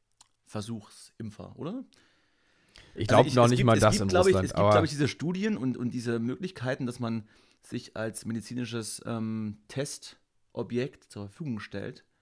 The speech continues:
Speaker 2: Ja.
Speaker 1: und dafür auch einen gewissen Betrag Geld bekommt.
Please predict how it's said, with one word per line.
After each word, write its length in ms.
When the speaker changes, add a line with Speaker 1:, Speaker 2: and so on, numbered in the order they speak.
Speaker 2:
Ja. 380
Speaker 1:
und 160
dafür 340
auch 120
einen 180
gewissen 300
Betrag 360
Geld 200
bekommt. 420